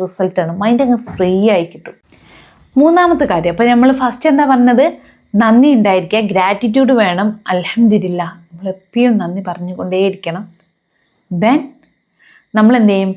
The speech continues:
പ്രാർത്ഥന. പ്രാർത്ഥനയിൽ മാറ്റം വരുത്താൻ പറ്റും. ആ ഒരു, ഇപ്പോൾ മറ്റേതോ നമുക്ക് വിശ്വാസമില്ലാതെ ഏതോ ഒരു ദൈവമായിക്കോട്ടെ, എന്തോ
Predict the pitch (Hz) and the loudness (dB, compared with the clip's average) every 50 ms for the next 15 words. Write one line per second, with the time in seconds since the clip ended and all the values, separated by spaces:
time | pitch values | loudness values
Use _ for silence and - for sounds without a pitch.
0 | - - 254 254 254 254 240 247 254 233 196 165 - - _ _ - - _ _ | -6 -4 -2 0 0 0 -2 -2 -2 -2 -2 -4 -6 -10 _ _ -20 -20 _ _
1 | _ _ _ - 220 220 220 233 247 262 254 254 294 269 269 277 277 262 269 240 | _ _ _ -4 -2 0 0 0 0 -2 -2 0 0 2 2 4 4 2 2 4
2 | 226 202 185 180 - 208 185 185 175 160 - - 175 165 165 165 165 165 165 139 | 2 2 0 0 -2 -2 0 0 -2 -4 -4 -6 -6 -4 -4 -4 -6 -8 -12 -16
3 | 127 - _ _ _ _ - 185 202 214 220 214 208 214 233 233 220 - - - | -16 -16 _ _ _ _ -10 -4 -2 0 2 2 2 2 2 0 -2 -6 -12 -20
4 | - - - - _ _ _ _ _ _ _ _ _ _ _ _ _ _ - 214 | -20 -20 -20 -20 _ _ _ _ _ _ _ _ _ _ _ _ _ _ -12 -6
5 | 214 254 262 262 262 262 269 254 262 - - _ - 247 240 - 277 294 294 294 | -2 2 2 4 4 2 2 0 -4 -8 -16 _ -4 -2 0 2 2 2 2 2
6 | 320 294 233 185 - - 214 220 214 220 214 247 226 214 - 247 240 233 226 - | 2 2 0 -2 -4 -2 0 2 2 2 2 2 0 0 0 0 -2 -2 0 0
7 | 262 226 220 220 208 220 220 208 208 226 269 302 320 311 302 269 240 - - - | 2 2 2 2 2 2 2 2 2 4 4 4 4 4 2 2 0 0 -4 -12
8 | - - - - - - - - - - 185 202 196 185 190 180 165 170 175 165 | -20 -20 -20 -20 -18 -18 -18 -14 -8 -4 0 0 2 2 0 0 -2 -4 -6 -6
9 | 180 185 180 185 214 | -4 -4 -2 0 0